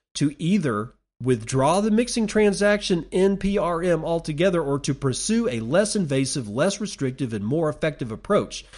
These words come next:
the same approach it has used since its first enforcement activities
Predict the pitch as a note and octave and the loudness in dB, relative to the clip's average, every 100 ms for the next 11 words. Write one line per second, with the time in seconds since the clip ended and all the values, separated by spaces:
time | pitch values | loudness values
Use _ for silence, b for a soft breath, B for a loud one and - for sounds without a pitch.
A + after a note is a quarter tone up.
0 | B B _ A#2+ - G3 B3 G#3 - D3+ | B B _ -4 0 4 4 4 0 -2
1 | C3 C3 - b _ _ _ - F3 E3+ | -2 -4 -12 b _ _ _ 2 2 4
2 | F#3 D#3 D3 C3 B2+ A#2+ - - D3+ C#3 | 2 2 2 2 2 -2 -8 -4 -2 -2
3 | C3+ G#2+ - E3+ F3 F#3 C#3+ D#3 D3+ D#3 | -4 -8 -4 0 0 -2 -4 -2 -2 -2
4 | C#3 B2 - B2 A#2+ A#2 G#2 | -2 -2 -4 -2 -2 -2 -6